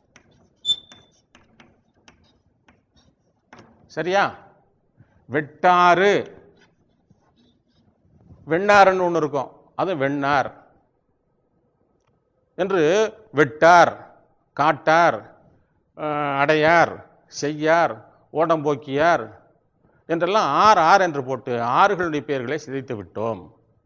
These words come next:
கும்பகோணம் பக்கம் போனா மண்ணியார்னு இருக்கும், மண்ணியாறு. அந்த ஆறு என்ற சொல்லை சரியாக எழுத பழகிக்கொள்ள வேண்டும். வெறும் ஆர், ஆர் என்று மாற்றக்கூடாது. இது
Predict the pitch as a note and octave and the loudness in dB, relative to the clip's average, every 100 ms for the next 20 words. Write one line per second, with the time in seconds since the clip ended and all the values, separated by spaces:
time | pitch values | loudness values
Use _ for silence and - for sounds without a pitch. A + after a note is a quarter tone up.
0 | _ _ _ _ _ _ D#3+ F3+ F3+ E3+ | _ _ _ _ _ _ -6 0 2 0
1 | D3+ C#3 D#3 E3+ C3+ D3 E3 D#3+ D#3 D3+ | -4 -2 0 0 2 0 2 2 2 2
2 | C#3 A2+ F#2+ - _ _ - A2+ C3+ C3 | -2 -6 -14 -20 _ _ -14 -10 -8 -6
3 | A#2+ A#2+ A#2+ F#3 C#3 - _ _ _ _ | -4 -2 0 0 -2 -8 _ _ _ _
4 | _ _ _ _ - C3+ C3+ B2 D3 G3 | _ _ _ _ -8 -6 -2 0 4 6
5 | G3+ A3 G#3 D#3+ C#3+ C3+ C3 B2+ B2 A#2 | 6 4 2 0 -4 -4 -6 -4 -6 -10
6 | _ - C3 E3+ D#3 B2+ D#3+ B2+ B2 C3+ | _ -10 -4 0 2 2 -2 -4 -6 -6
7 | A#2 A#2+ B2 A2 A2 G2+ G2 F#2+ _ _ | -6 -6 -8 -10 -10 -10 -12 -14 _ _
8 | - C3 E3 B2+ D3+ D#3+ C#3 C3+ B2 A#2 | -10 -4 -2 0 0 2 0 -2 -6 -10
9 | C#3 A#2 A#2 - G2 F#2 D#2+ G#2+ - _ | -8 -8 -8 -12 -10 -8 -6 -8 -10 _
10 | _ _ _ _ _ _ _ _ _ C#3+ | _ _ _ _ _ _ _ _ _ -6
11 | E3 | -2